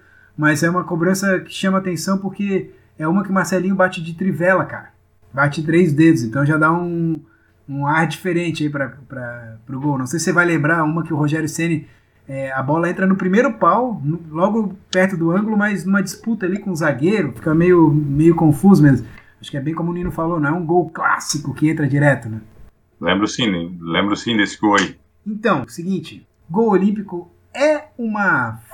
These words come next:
Speaker 1: falha do goleiro?
Speaker 2: É, eu não, antes disso, deixa eu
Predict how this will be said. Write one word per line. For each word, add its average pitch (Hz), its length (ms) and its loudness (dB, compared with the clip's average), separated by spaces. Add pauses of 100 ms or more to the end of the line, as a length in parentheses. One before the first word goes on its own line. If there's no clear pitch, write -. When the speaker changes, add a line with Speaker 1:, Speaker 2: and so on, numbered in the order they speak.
(200)
Speaker 1:
falha 240 300 6
do 143 80 0
goleiro? 147 400 -4 (720)
Speaker 2:
É, 220 220 -2
eu 202 80 0
não, 202 180 -2 (680)
antes 160 260 0
disso, 156 400 0
deixa 165 240 0
eu 170 100 4